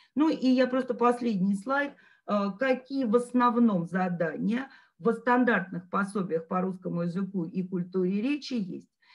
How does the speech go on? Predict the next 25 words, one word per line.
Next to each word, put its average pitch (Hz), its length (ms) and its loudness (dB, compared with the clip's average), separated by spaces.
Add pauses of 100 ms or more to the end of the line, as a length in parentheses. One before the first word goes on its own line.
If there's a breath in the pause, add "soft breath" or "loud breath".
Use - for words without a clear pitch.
(200 soft breath)
Информация 277 720 0
о 185 100 -2
том, 165 180 -2
как 190 240 -2
оформить 233 520 -2
работу, 247 600 -4 (640 loud breath)
информация 285 800 2
о 202 80 -4
том, 185 240 -2
как 262 240 0
написать 180 600 -2
введение, 247 720 2
что 262 220 -6
такое 185 400 2
актуальность, 262 600 0
что 202 140 -4
такое 180 360 -2
значимость. 240 500 -4 (280 soft breath)
Мы 269 260 2
учим 190 420 -4 (120)
не 247 420 2 (120)
как 214 380 -2
писать 190 540 -4
научную 175 680 -2
работу, 190 600 -2